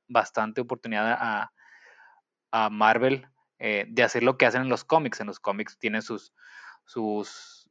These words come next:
sus, digamos que sus líneas, este, principales, que son los cómics de Avengers, los de Iron Man,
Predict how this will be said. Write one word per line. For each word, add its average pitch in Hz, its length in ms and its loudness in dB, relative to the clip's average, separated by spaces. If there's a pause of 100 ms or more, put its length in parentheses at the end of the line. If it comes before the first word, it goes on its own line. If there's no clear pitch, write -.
(120)
sus, 107 260 -12
digamos 107 320 0
que 120 160 -2
sus - 180 -10
líneas, 117 540 2
este, 101 680 -2
principales, 120 640 2
que 104 120 -8
son 104 120 -10
los 101 100 -14
cómics 104 320 -8
de 104 60 0
Avengers, 117 600 2
los 104 140 -4
de 95 220 -2 (120)
Iron 113 220 2
Man, 113 320 0